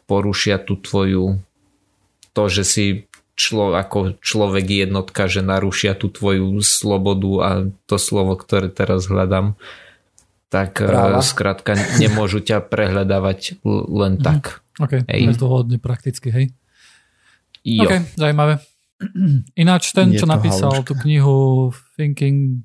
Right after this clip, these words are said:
Speaker 3: uh, Fast and Thinking Slow.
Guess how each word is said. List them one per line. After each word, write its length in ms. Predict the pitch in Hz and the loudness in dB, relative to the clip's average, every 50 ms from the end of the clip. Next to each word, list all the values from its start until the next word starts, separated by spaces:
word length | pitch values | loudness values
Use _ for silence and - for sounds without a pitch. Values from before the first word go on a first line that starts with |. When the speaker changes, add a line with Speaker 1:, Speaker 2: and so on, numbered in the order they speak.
| - - | -10 -10
Speaker 3:
uh, 380 | 143 139 131 127 123 123 123 117 - | -8 -6 -4 -2 -2 -4 -4 -6 -8
Fast 400 | - 139 139 139 135 131 - - | -8 -4 -2 -2 -2 -4 -4 -4
and 140 | 143 135 127 - - _ _ _ | -4 -4 -4 -6 -10 _ _ _
Thinking 400 | _ - 147 143 139 - 139 135 | _ -2 0 0 0 0 -2 -2
Slow. 480 | 123 - - 143 151 151 151 156 143 | -2 -2 -2 0 0 2 0 0 -2